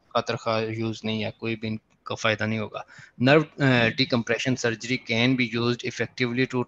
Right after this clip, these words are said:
treat the pain and complications of the diabetic पेरिफेरल न्यूरोपैथी।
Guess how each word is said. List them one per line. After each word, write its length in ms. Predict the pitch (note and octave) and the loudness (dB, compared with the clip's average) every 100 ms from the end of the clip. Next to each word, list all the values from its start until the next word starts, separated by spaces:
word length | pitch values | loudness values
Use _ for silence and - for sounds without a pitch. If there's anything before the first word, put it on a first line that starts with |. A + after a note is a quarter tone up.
| - | -2
treat 280 | A#2 A#2+ - | -2 -2 4
the 180 | A#2+ D#3 - _ - _ _ | 4 2 -6 _ -20 _ _
pain 360 | A#2+ B2 C3 A#2 | 4 4 2 2
and 220 | A2+ B2 - | 0 0 -2
complications 840 | A#2+ A2+ A#2+ B2 A#2+ - B2+ A#2+ A2+ | -2 -2 -6 -6 -4 0 0 0 -4
of 140 | A2+ | -2
the 100 | A#2 | 0
diabetic 420 | A2+ G#2+ A2 C3 B2+ - - _ _ _ _ A#2+ | 0 -2 -4 -4 -6 -10 -20 _ _ _ _ 2
पेरिफेरल 420 | A2+ A2+ B2 A#2+ | 2 0 2 4
न्यूरोपैथी। 680 | A#2 A2 A2 G#2+ - - | 4 2 0 -2 -6 -10